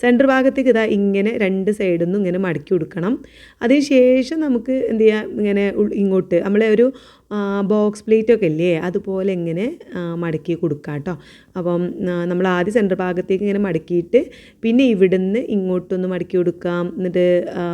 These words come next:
ആ, ഈ വീഡിയോയിൽ കാണുന്ന പോലെ തന്നെ നമുക്കിത് രണ്ട് side-ിലേക്കും ഇങ്ങനെ മടക്കി കൊടുത്തിട്ട്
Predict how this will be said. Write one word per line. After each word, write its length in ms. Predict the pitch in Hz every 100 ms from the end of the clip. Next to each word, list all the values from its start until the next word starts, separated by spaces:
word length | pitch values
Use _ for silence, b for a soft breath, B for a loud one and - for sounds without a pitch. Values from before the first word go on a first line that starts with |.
| 175
ആ, 580 | - - 180 175 175 175
ഈ 80 | 196
വീഡിയോയിൽ 380 | 185 185 180 185 185
കാണുന്ന 280 | 185 180 180
പോലെ 160 | 180 175
തന്നെ 180 | 196 302 B B B B 208
നമുക്കിത് 280 | 185 190
രണ്ട് 300 | 190 190 190
side-ിലേക്കും 560 | 214 208 180 175 175 185
ഇങ്ങനെ 200 | 175 190
മടക്കി 340 | 196 156 -
കൊടുത്തിട്ട് 560 | 190 175 185 214 226